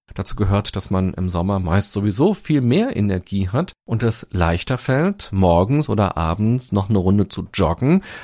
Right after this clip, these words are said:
als uns das im Januar bei fünf Grad minus und diesen kurzen Tagen fällt. Im Winter, der ja vor der Tür steht, haben wir auch ein ganz anderes Essverhalten und Schlafverhalten. Das sollten wir bei solchen Planungen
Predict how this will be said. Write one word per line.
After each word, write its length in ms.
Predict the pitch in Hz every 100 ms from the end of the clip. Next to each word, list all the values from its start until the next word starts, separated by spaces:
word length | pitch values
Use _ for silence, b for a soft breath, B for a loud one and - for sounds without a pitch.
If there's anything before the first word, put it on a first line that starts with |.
| B
als 320 | - 92 -
uns 220 | - 95
das 280 | - 90 -
im 160 | - 95
Januar 720 | 92 87 87 98 104 113 147
bei 360 | 123 104 104 -
fünf 340 | - 107 101 -
Grad 300 | 95 90 92
minus 600 | 101 104 113 143 165 -
und 360 | 113 110 -
diesen 300 | 104 101 107
kurzen 500 | - 104 98 - 135
Tagen 400 | - 180 160 117
fällt. 480 | - - - 113 - _ _ -
Im 160 | 117
Winter, 380 | 104 120 156 190
der 160 | 156 120
ja 100 | 120
vor 140 | -
der 120 | 104
Tür 200 | 101 240
steht, 460 | 262 - 127 233 - B B B B B
haben 220 | 147 170
wir 140 | 160
auch 180 | 139 147
ein 80 | 151
ganz 240 | 139 151
anderes 460 | 78 139 139 135 -
Essverhalten 1040 | - 123 - - 147 131 117 117 117 131
und 180 | 113 117
Schlafverhalten. 960 | - 120 233 - - 85 85 78 - 92
Das 140 | 92
sollten 260 | 104 117 135
wir 100 | 120
bei 140 | 117
solchen 380 | 107 104 - 123
Planungen 580 | - 101 107 117 113